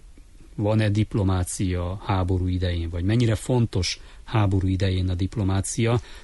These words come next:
hogyan lehet diplomatikusan beszélni, eh, erről a, erről a kérdésről, úgy, hogy ne legyintsünk az orosz-ukrán, eh, konfliktus, eh,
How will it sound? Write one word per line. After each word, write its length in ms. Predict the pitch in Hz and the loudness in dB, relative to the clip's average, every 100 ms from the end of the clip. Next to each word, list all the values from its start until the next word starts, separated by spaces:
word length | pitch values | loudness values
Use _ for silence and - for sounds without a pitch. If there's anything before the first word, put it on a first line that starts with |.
| - - - - | -18 -18 -20 -6
hogyan 300 | - 294 196 | 0 2 4
lehet 260 | 127 110 | 2 2
diplomatikusan 1040 | 104 127 117 87 87 104 - 101 - 92 85 | 2 0 0 0 0 -6 -6 -4 -2 -2 -2
beszélni, 720 | 87 - - 90 85 85 85 90 - - | -2 -4 -4 -4 -4 -4 -4 -8 -12 -6
eh, 280 | 92 90 - - | -4 -4 -8 -8
erről 360 | 107 90 90 90 | -2 0 0 -2
a, 180 | 87 90 - | -2 -6 -4
erről 320 | 104 92 92 | -2 0 0
a 60 | 90 | -2
kérdésről, 640 | - 95 92 90 - 117 | -2 -2 0 -2 -2 0
úgy, 200 | 139 - | 0 0
hogy 300 | 135 107 107 - - - - | 0 0 -2 -8 -16 -16 -6
ne 180 | - 120 | 0 2
legyintsünk 920 | 95 92 101 110 - - 113 113 - - - - | 4 4 4 4 2 2 4 4 0 -8 -20 -4
az 160 | 107 104 | 0 2
orosz-ukrán, 800 | 101 - 104 - 107 101 98 | 0 0 -4 -2 0 2 2
eh, 200 | 101 101 95 - - - | 2 2 -2 -8 -20 -8
konfliktus, 880 | - 113 - 104 - - 98 - - | 0 0 2 0 -2 -4 -2 -2 0
eh, 200 | 101 | 0